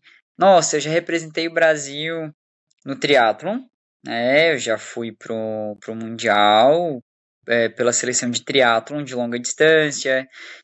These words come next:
é, depois peguei vaga pro Ironman do Havaí, daí depois eu parei, voltei a correr, daí representei o Brasil nos cem quilômetros, daí eu assim,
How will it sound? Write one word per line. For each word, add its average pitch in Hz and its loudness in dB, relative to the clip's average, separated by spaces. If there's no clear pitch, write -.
é, 113 -4
depois 120 -8
peguei 135 -4
vaga 127 2
pro 120 -4
Ironman 120 -2
do 120 -2
Havaí, 156 -2
daí 147 2
depois 156 -2
eu 156 -4
parei, 170 2
voltei 165 -4
a 170 -2
correr, 160 -2
daí 143 0
representei 156 -2
o 151 -4
Brasil 147 2
nos 147 -6
cem 147 -8
quilômetros, 165 0
daí 151 4
eu 160 4
assim, 160 -4